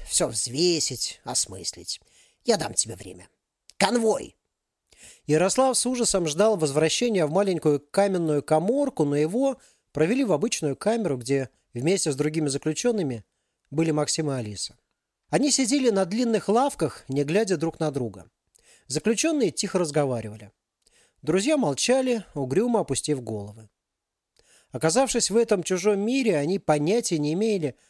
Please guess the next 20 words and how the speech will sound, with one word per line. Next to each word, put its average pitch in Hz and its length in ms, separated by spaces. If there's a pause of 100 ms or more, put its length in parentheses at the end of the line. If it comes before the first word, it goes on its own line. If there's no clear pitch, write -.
(180)
о 139 120
жизни 185 340
тех, 247 300
кого 160 240
заместили. 156 680 (520)
Каждый 190 340
крутил 170 340
в 143 80
голове 170 640
детали 127 360
допроса. 123 580 (400)
Максим 294 360
сделал 220 340
вывод, 254 300
что - 180
Ярик 226 360
создал 208 480
местную 185 440
версию 185 320
трансформатора, 165 840